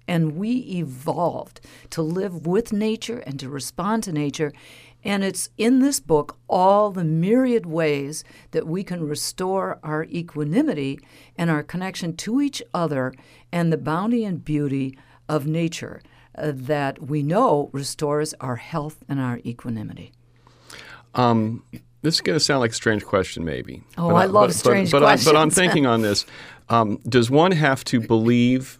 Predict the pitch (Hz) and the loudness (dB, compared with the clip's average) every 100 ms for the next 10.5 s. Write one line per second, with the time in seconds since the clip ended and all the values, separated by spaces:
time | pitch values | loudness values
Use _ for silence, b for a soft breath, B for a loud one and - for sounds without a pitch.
0 | - 107 98 - - 113 107 110 - 107 | -8 -2 -2 -4 -8 -2 0 0 -2 -2
1 | 107 104 98 - - 98 92 - 95 98 | 0 -2 -4 -8 -4 0 0 0 0 0
2 | 85 78 110 180 _ _ _ - - 98 | 0 -2 -6 -12 _ _ _ -12 -6 -2
3 | 104 110 95 104 117 - 110 107 95 95 | 0 0 0 0 0 -2 -2 -2 -2 -2
4 | 92 92 92 85 - - _ _ - 92 | -2 -2 -4 -8 -14 -20 _ _ -6 -4
5 | 90 82 - 87 - - 60 50 - - | -2 -4 -4 -4 -6 -12 -12 -12 -12 -8
6 | 269 311 - - 202 320 - - - - | -4 -4 -4 -10 -10 -10 -10 -10 -10 -12
7 | - B B B B 196 180 - 151 160 | -18 B B B B 0 0 -2 -2 0
8 | 156 - 165 - 160 - 190 196 196 196 | -2 -4 -8 -8 -10 -8 -6 -4 -2 0
9 | 269 359 - 165 143 143 139 143 - 143 | -2 -2 -2 0 -2 -4 -6 -8 -6 -2
10 | 151 156 - - | -2 -2 -4 -8